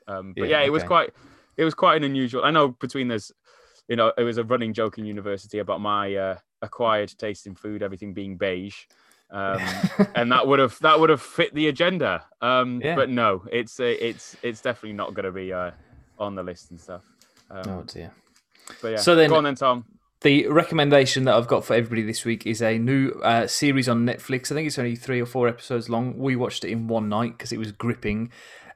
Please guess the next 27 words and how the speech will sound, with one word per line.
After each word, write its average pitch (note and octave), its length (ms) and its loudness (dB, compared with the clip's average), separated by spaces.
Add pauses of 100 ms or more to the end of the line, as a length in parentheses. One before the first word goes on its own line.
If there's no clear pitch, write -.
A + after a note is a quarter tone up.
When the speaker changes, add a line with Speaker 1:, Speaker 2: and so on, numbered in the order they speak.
(120)
Speaker 2:
Uh, A2+ 460 2
I - 60 -4
think F3+ 160 0
it's E3+ 100 -4
called E3+ 220 0
something D#3+ 140 -2
like C#3+ 160 0
True D#3+ 300 4
Crime, D#3+ 680 0 (100)
but C#3+ 120 4
then C3+ 220 2
it's, - 380 -4 (160)
if - 140 -8
you C3 60 -6
type B2 220 -4
in A#2 80 -2
Cecil A#2 600 -4 (380)
Hotel G#2+ 640 -2 (340)
or A2 320 -2
Cecil B2 680 -4
Hotel, G2 420 -6
as F#2+ 120 -8
they G2 160 -8
keep F#2 220 -12
referring G#2 320 -4
to G2+ 140 -8
it - 200 -8